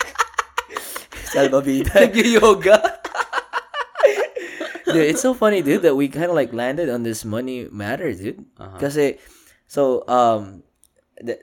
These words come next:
Speaker 1: so, remember I went out with, with Samantha, right? The last Saturday hangout, friendly hangout. And then, um,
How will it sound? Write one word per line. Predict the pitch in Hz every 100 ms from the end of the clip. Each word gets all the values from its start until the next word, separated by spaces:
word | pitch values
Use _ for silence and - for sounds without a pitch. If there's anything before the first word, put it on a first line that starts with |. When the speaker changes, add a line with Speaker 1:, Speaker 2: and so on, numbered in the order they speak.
| -
Speaker 1:
so, | - 110 104 -
remember | 123 131 117
I |
went | 113 113
out | 107
with, | 92 78 -
with | 101 - _ _
Samantha, | 110 107 98 82
right? | 80 92 90 76
The | 87 - 50
last | 90 90
Saturday | 92 90 85
hangout, | 82 87 85 -
friendly | - 85 80
hangout. | 82 - - - - _ -
And | 104
then, | 104 104
um, | 98 95 90 87 -